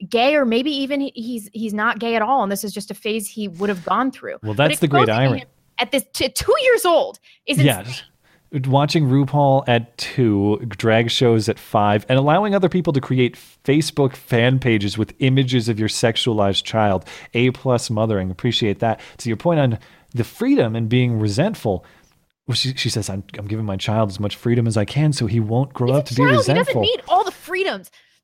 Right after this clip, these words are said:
Speaker 2: Guess, uh, any, any odd, uh, wh-, what do you think the probability of him growing up to be resentful is? I'd say significantly
Speaker 1: Really
Speaker 2: higher
Speaker 1: high.
Speaker 2: <laughs> because
Speaker 1: Yeah.
Speaker 2: of this.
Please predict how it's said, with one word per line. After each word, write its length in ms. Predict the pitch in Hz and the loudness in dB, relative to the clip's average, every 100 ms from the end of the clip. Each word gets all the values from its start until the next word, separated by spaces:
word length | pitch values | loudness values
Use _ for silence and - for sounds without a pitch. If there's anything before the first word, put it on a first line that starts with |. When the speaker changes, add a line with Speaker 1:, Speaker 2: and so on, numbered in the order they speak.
| _ - | _ -6
Speaker 2:
Guess, 360 | 131 131 131 151 | 0 0 2 0
uh, 300 | 139 127 120 - 143 | 2 2 -2 -10 -6
any, 360 | 151 208 226 | 0 2 2
any 260 | 196 202 160 | 2 2 2
odd, 380 | 147 156 143 156 | 2 2 0 -2
uh, 80 | 147 | -2
wh-, 200 | 160 151 | -2 0
what 100 | 175 | 2
do 40 | 175 | 2
you 40 | |
think 140 | 170 | 0
the 60 | 156 | -2
probability 580 | 139 143 117 113 113 107 | 0 0 2 2 2 2
of 80 | 104 | 0
him 100 | 107 | -2
growing 260 | 104 107 | 0 0
up 100 | 104 | -2
to 60 | 104 | -2
be 80 | 107 | -2
resentful 500 | 92 92 98 - 85 | 0 -2 -2 -2 -8
is? 160 | 76 - | -8 -2
I'd 180 | 160 160 | 0 2
say 260 | 151 113 - | 2 0 -6
significantly 760 | - 165 135 139 135 127 127 | 0 2 4 2 2 2 2
Speaker 1:
Really 120 | 117 104 | 2 2
Speaker 2:
higher 280 | 107 107 | 2 4
Speaker 1:
high. 220 | 92 87 - | 0 -2 0
Speaker 2:
<laughs> 40 | |
because 460 | 135 110 190 160 269 | 0 2 4 4 2
Speaker 1:
Yeah. 140 | 156 | -6
Speaker 2:
of 160 | - - | -6 -2
this. 300 | 131 - | -2 -2